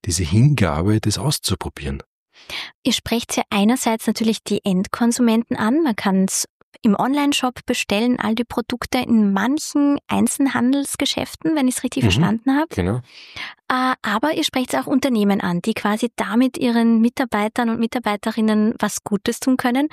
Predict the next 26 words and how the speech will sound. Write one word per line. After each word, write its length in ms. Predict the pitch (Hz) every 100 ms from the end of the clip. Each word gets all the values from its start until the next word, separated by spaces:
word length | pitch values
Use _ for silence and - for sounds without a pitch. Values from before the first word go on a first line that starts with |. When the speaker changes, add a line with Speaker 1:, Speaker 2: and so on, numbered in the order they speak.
| - - -
Speaker 2:
Und 100 | -
da 60 | 208
sind 180 | - 233
wir 80 | 254
schon 100 | 240
wieder 120 | 220
ein 20 |
bisschen 200 | 214 220
bei 80 | 196
den 160 | 190 190
Gewohnheiten, 800 | 190 175 175 208 233 254 294 302
weil 260 | 254 226 214
wenn 180 | 202 202
die 180 | 214 233
jetzt 200 | 233 -
natürlich 400 | 208 220 208 - - - -
gewöhnt 420 | 208 190 196 214
sind, 360 | - 240 233 - -
sich, 380 | - 226 - -
äh, 420 | - 208 202 202
zu 140 | 220 226
Mittag 380 | 214 - 220 -
ein 380 | - 196 190 185
Leberkässemmel 680 | 185 202 226 247 - 240 247
zu 120 | 294
gönnen, 440 | 262 240 240 311